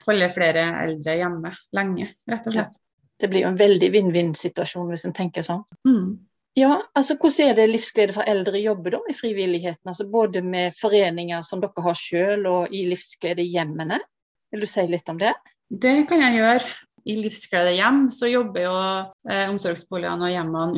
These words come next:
Speaker 1: ut ifra ulike kriterier som vi har satt. Og et av kriteriene der for at de skal kan kalle seg et Livsglede hjem, er jo at de samarbeider med frivilligheten og nærmiljøet.
Speaker 2: Mhm.
Speaker 1: Hvordan kan man få benyttet nærmiljøet på en god måte? For det er jo litt sånn at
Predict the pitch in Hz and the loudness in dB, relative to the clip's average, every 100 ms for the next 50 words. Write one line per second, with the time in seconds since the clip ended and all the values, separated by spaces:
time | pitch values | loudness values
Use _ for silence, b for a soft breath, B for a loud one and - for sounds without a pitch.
0 | 180 180 175 190 190 160 147 - - 214 | -4 -6 -4 0 0 -2 -6 -8 -4 -2
1 | 185 160 151 180 196 - - 190 175 165 | 0 0 2 0 -2 -10 -12 -8 -2 0
2 | 165 175 175 - _ - 233 233 285 277 | 0 -2 -6 -8 _ 2 2 2 -2 0
3 | 294 285 247 190 170 190 180 180 180 - | -2 0 2 2 2 0 0 0 -2 -8
4 | - 180 185 170 175 180 180 180 175 175 | -6 -6 -4 -8 -6 -8 -4 -2 -2 -2
5 | 170 165 180 185 175 - 170 165 185 254 | -4 -4 -8 -6 -8 -6 0 2 4 4
6 | 262 - 180 165 160 175 185 185 202 180 | 4 4 2 4 0 -2 -4 -2 -2 -2
7 | 151 151 147 160 - 180 160 151 143 185 | -4 -4 -4 -6 -6 -6 -6 -8 -4 0
8 | 175 160 160 185 185 _ _ b b b | 0 -2 -4 -6 -10 _ _ b b b
9 | 254 214 240 - - - 240 - - 240 | -2 -2 -4 -10 -6 -2 -2 -2 -2 2
10 | 214 190 190 190 202 196 185 - - 180 | 2 0 0 -2 -2 -2 -4 -10 -4 -2
11 | 202 202 185 175 165 156 180 208 _ - | 2 2 2 0 -4 -4 -4 -6 _ -8
12 | 202 190 190 185 185 185 190 262 - _ | -6 -4 -2 0 -2 0 -2 -2 -6 _
13 | b b 262 269 226 262 277 262 247 | b b 2 6 6 4 4 4 2